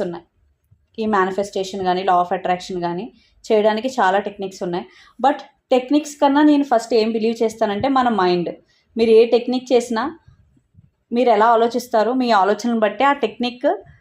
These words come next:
వర్క్ అవుతుందా లేదా అన్నది డిపెండ్ అయి ఉంటుంది. Because నేను manifestation ఫైవ్ ఇయర్స్ నుంచి చేస్తున్నాను. So, నాకు తెలుసు, so, ఎలా వర్క్ అవుతుంది, ఎలా వర్క్ అవ్వదు అని. So,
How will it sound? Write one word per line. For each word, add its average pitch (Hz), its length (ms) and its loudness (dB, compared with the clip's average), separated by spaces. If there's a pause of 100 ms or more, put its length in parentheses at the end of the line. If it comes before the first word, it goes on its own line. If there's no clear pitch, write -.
(300)
వర్క్ 202 300 0
అవుతుందా 240 380 2
లేదా 208 200 4
అన్నది 208 260 0
డిపెండ్ 196 300 -2
అయి 190 140 0
ఉంటుంది. 165 300 -6 (140)
Because 247 300 2
నేను 254 200 0
manifestation 220 680 -4 (580)
ఫైవ్ 208 260 4
ఇయర్స్ 208 240 0
నుంచి 226 240 -4
చేస్తున్నాను. 190 520 -2 (220)
So, 247 80 -2 (120)
నాకు 247 240 -4
తెలుసు, 208 300 -2 (680)
so, - 40 2 (120)
ఎలా 208 200 4
వర్క్ - 220 -2
అవుతుంది, 208 300 0 (100)
ఎలా 196 100 2 (100)
వర్క్ 180 240 -2
అవ్వదు 180 280 -2
అని. 180 120 -8 (1900)
So, 311 100 -2